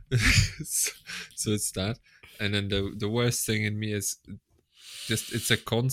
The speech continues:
it's a, both a concept and a scene that I had to rewind seven times to figure out what's going on. And then my note I took from this is <clears throat> the passage of time is wank.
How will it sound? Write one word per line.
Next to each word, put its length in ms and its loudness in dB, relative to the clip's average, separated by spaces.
it's 180 -2
a, 80 0
both 340 0
a 60 0
concept 600 -2
and 100 -4
a 60 -2
scene 400 0
that 100 -2
I 120 0
had 140 -6
to 80 -4
rewind 460 0
seven 440 -2
times 400 -4
to 100 -12
figure 260 -2
out 80 -6
what's 180 -6
going 280 -2
on. 260 -4
And 140 -4
then 200 -2
my 140 0
note 380 0
I 100 0
took 300 -4
from 240 -4
this 200 -4
is 220 -2
<clears throat> 100 -4
the 100 -4
passage 500 -2
of 160 -8
time 280 -2
is 100 -4
wank. 460 -4